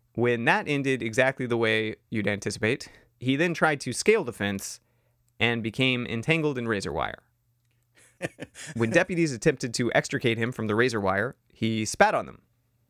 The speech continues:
Speaker 2: Obviously.
Speaker 1: I'm very supportive of efforts to reform the police,
Speaker 2: Mm.
Speaker 1: and I feel that generally police need to learn to de-escalate situations.
Speaker 2: Yes.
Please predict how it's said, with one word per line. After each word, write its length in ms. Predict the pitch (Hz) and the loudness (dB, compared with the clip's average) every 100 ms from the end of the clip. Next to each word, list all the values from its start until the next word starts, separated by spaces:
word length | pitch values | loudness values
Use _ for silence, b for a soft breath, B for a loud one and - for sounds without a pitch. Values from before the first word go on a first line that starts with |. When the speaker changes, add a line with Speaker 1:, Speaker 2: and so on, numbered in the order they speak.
| _ _ _ | _ _ _
Speaker 2:
Obviously. 540 | - - 113 85 82 - _ _ - | -2 -2 -2 -6 -10 -14 _ _ 0
Speaker 1:
I'm 140 | 190 | 2
very 200 | 214 208 | 2 0
supportive 520 | - 135 127 123 113 - | -2 0 0 0 -4 -2
of 200 | 107 98 | -2 0
efforts 400 | 110 110 107 - | 0 0 -2 -4
to 180 | - 104 | -4 -4
reform 380 | 101 98 117 127 | -4 -2 0 0
the 60 | |
police, 460 | 143 165 185 - - - | -2 -2 -2 -6 -10 -4
Speaker 2:
Mm. 320 | 147 135 98 - | -2 -2 -6 -6
Speaker 1:
and 220 | 110 110 | -2 0
I 120 | 104 | 0
feel 220 | 104 120 120 | 0 -2 -2
that 100 | 107 | -2
generally 460 | 117 139 139 123 | -2 -2 -2 -4
police 300 | 110 120 117 | -4 -4 -2
need 140 | 117 107 | -4 -4
to 120 | 110 | -4
learn 260 | 107 110 107 | -2 -2 -4
to 120 | 107 | -6
de-escalate 680 | 104 120 113 - 107 107 101 | -2 -2 -2 -2 -2 -2 -4
situations. 680 | 110 113 113 131 165 - - | -4 -2 -2 -2 -8 -10 -8
Speaker 2:
Yes. 260 | - 85 - | -4 -4 -6